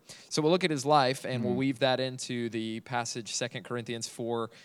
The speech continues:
Speaker 1: uh, five through fifteen. A couple of just highlight points from that. Uh,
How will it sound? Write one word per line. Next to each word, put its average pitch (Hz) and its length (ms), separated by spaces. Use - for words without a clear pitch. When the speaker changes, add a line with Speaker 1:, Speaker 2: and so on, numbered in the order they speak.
Speaker 1:
uh, 101 160
five 120 420
through 123 280
fifteen. 135 600
A - 40
couple 151 240
of 120 60
just 113 160
highlight 123 400
points - 260
from 123 180
that. 120 220
Uh, 110 200